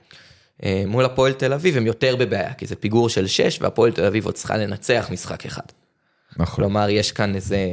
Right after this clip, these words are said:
Speaker 1: ברוך שהם צריכים את ניצחונותיהם, אה, בהפרש גדול, שאחד מהם צריך להיות במשחק הבא,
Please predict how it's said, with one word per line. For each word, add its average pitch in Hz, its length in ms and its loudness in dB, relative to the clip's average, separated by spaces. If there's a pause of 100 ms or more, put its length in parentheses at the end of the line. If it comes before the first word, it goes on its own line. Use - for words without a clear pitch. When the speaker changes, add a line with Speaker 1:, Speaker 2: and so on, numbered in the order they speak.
(120)
Speaker 1:
ברוך 110 320 0
שהם 101 160 -4
צריכים 107 560 -2
את - 60 -8
ניצחונותיהם, 104 840 0
אה, 104 60 4 (1000)
בהפרש 127 320 2
גדול, 101 400 2 (300)
שאחד - 480 -2
מהם - 140 0 (140)
צריך - 260 -4
להיות 110 140 4
במשחק 107 520 -2
הבא, 170 200 2